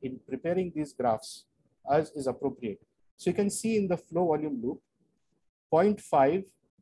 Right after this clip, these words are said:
uh, is the li-, point five liters is equal to, uh, the flow of one liter per second. So what does it mean over here? X is to Y is point five is to one.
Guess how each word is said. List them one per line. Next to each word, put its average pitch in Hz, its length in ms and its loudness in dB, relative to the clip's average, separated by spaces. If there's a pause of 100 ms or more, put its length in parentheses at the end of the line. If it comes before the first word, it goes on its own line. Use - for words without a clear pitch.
(160)
uh, 131 300 0
is 147 300 -4
the 143 300 0 (100)
li-, 127 280 -2 (160)
point 147 220 0
five 151 380 2
liters 156 480 -2
is 131 160 -8
equal 147 300 -4
to, 233 220 -4 (600)
uh, 131 120 0
the 135 120 -2
flow 160 320 4
of 165 180 0
one 147 260 0
liter 139 240 -2
per 135 140 -4
second. - 320 -8 (440)
So - 180 -2
what 156 160 2
does 185 160 0
it 190 120 0
mean 170 180 -2
over 170 140 -2
here? 180 280 -4 (160)
X 165 240 -2
is 180 140 -6
to 190 100 -4
Y 139 400 2
is 143 180 -12 (100)
point 165 280 0
five 151 400 -2
is 143 140 -10
to 143 100 -10
one. 120 300 -2